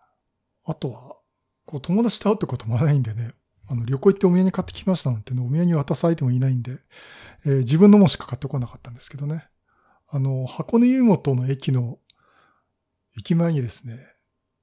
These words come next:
エヴァ屋っていうの、エヴァンゲリオンのお店があるんですよね。で、そこ行って、えーと、ネルフのマグカップと、あと、マックに貼るネルフのステッカーをですね、買ってきたという。まあ、ちょっと散財をしてきましたけど。まあ、そんなところで、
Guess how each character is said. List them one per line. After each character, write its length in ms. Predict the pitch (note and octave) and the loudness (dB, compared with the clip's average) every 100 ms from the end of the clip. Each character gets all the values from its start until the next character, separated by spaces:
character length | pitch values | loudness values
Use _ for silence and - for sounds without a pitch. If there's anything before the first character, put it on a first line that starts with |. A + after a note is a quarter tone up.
| - | -6
エ 120 | C#3 | -2
ヴ 20 | |
ァ 120 | D3 A#3 | 2 2
屋 120 | C#3 | 2
っ 40 | |
て 220 | - - | -4 -10
い 60 | G#2+ | -8
う 120 | F#2 | -8
の、 80 | A#2+ | -8
エ 40 | |
ヴ 80 | C3 | -4
ァ 140 | D#3 A3+ | 0 2
ン 40 | |
ゲ 100 | B3 | 4
リ 100 | G#3+ | 4
オ 40 | |
ン 40 | C#3 | 2
の 100 | A#2+ | 0
お 40 | |
店 240 | B2 C3 D3+ | -2 0 0
が 60 | |
あ 40 | C#3+ | 0
る 80 | |
ん 20 | A#2 | -2
で 80 | |
す 120 | - B2 | -8 -16
よ 60 | |
ね。 160 | B2+ - _ _ - - - _ - | -16 -18 _ _ -20 -20 -20 _ -8
で、 100 | C#3+ | -6
そ 200 | - D#3+ | -4 -6
こ 180 | - F3 | 2 2
行 100 | D#3 | 2
っ 20 | |
て、 380 | _ - D3 D3 _ _ - | _ 0 0 0 _ _ -8
え 40 | C3+ | -6
ー 180 | C3 | -4
と、 160 | - C3 | -4 2
ネ 140 | C3 | 6
ル 80 | G3+ | 6
フ 120 | C#3+ | 4
の 60 | B2+ | 0
マ 160 | A#2+ C3 | -2 -4
グ 120 | D3 | -4
カ 100 | E3 | -6
ッ 40 | |
プ 160 | - - | -8 -16
と、 200 | B2+ C3+ _ _ _ _ | -18 -18 _ _ _ _
あ 100 | - | -16
と、 280 | C#3 C3+ D#3+ _ _ _ - | -12 -12 -14 _ _ _ -2
マ 120 | G3+ | -2
ッ 20 | |
ク 160 | G#3 D#3+ | 2 2
に 80 | G#2+ | 2
貼 100 | A#2 | -2
る 240 | A#2+ - - | -10 -16 -4
ネ 160 | E3 G#3 | 2 2
ル 60 | |
フ 100 | C3 | 2
の 80 | A#2+ | -2
ス 100 | - | -4
テ 100 | - | -4
ッ 80 | - | 0
カ 140 | - | 2
ー 40 | A2+ | 2
を 20 | |
で 80 | - | 0
す 140 | - | -8
ね、 60 | - | -10
買 120 | C#3 | -10
っ 40 | |
て 80 | - | -12
き 80 | - | -16
た 100 | C#3 | -14
と 100 | B2 | -14
い 60 | |
う。 60 | G#2+ - - - - - | -18 -20 -20 -20 -20 -8
ま 160 | E3 E3 | -4 -2
あ、 40 | |
ち 80 | C3+ | -2
ょ 20 | |
っ 20 | E3 | -4
と 60 | |
散 220 | B2+ C#3+ | 0 2
財 120 | C#3 C#3 | 2 2
を 40 | |
し 60 | - | 0
て 80 | |
き 80 | - | -2
ま 100 | C3 | -2
し 80 | - | -4
た 60 | G#2 | -12
け 80 | |
ど。 80 | - _ _ _ - - - | -20 _ _ _ -20 -20 -12
ま 60 | C#3 | -8
あ、 20 | |
そ 140 | - | -4
ん 40 | E3 | -2
な 120 | D#3 | -2
と 100 | D#3 | -4
こ 100 | D3 | -4
ろ 60 | |
で、 160 | B2 | -6